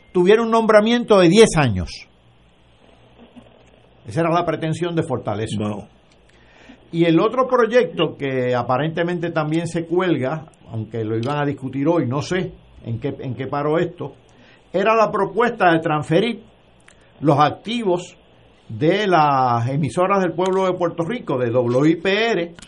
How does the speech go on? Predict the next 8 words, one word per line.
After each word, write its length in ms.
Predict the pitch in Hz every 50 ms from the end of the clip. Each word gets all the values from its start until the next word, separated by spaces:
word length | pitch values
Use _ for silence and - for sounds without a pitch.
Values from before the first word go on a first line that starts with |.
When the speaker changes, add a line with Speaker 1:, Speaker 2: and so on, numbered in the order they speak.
| - _ - - - _ _ -
Speaker 1:
a 220 | - 139 151 156 160
una 400 | 180 202 214 214 220 214 208 202
organización 920 | 208 202 185 185 196 190 190 165 175 180 170 170 214 233 226 214 190 190 - _ _ _ _ _ _ _ _
sin 240 | - 160 160 143 117
fines 460 | 117 175 208 208 190 180 170 139 - - - - -
de 240 | - 127 120 147 135
lucro. 480 | 143 165 165 110 - 110 107 85 - - _ _ _ _ _ _ _ _ _ _ - - - - - - - - -
Eh, 640 | - 120 127 127 123 120 120 120 120 120 120 117